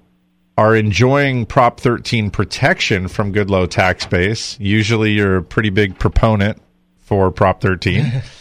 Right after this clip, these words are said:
Speaker 1: And if you're somebody that's buying new property just today, it can be very frustrating to buy a house right, right next door to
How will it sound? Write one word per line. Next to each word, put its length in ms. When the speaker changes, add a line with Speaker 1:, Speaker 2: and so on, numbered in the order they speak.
Speaker 1:
And 200
if 180
you're 180
somebody 460
that's 240
buying 640
new 160
property 540
just 320
today, 560
it 60
can 100
be 80
very 220
frustrating 840
to 500
buy 340
a 60
house 380
right, 320
right 240
next 320
door 320
to 580